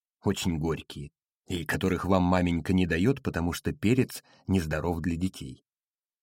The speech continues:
Сандальное дерево, которым красят разные материи в красную краску. Индиго,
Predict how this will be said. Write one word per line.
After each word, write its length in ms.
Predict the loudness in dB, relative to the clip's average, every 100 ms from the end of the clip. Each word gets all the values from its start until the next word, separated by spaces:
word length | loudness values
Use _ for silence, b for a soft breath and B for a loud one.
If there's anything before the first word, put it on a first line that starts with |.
| _
Сандальное 840 | -6 -4 0 0 2 2 0 -2
дерево, 560 | -2 2 2 0 -10 -16 _
которым 400 | -8 -4 -2 -2
красят 400 | 2 2 2 -2
разные 380 | 0 0 0 0
материи 440 | 0 0 0 0 0
в 80 |
красную 500 | 0 0 0 0 -2
краску. 520 | -2 -4 -6 -12 -20 -20 _ _ _ _
Индиго, 680 | -12 -10 -8 -4 0 0 0